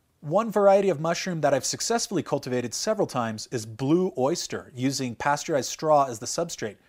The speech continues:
And it's a wonderful feeling to see your first flush and to harvest and prepare them. In our case, our first flush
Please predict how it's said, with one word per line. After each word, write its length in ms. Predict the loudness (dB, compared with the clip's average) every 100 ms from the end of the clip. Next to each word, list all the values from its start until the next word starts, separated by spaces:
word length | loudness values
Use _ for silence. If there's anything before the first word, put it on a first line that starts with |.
| _ _
And 120 | -4
it's 120 | -2
a 40 | -2
wonderful 560 | -4 -4 -2 -4 -4
feeling 400 | -4 -2 -2 -4 -10 _ _
to 100 | -6
see 180 | -2 -2
your 180 | -2 -2
first 440 | -2 -2 -2 -4
flush 400 | 2 2 2 -2 -6
and 80 |
to 60 | -6
harvest 460 | 2 2 4 -2 -8
and 120 | -10
prepare 340 | -8 -2 0
them. 160 | 0 -8 _ _ _
In 120 | 0 2
our 100 | 2
case, 340 | 0 -2 2
our 160 | 4 4
first 360 | 2 -4 -4
flush 380 | 0 2 2 -2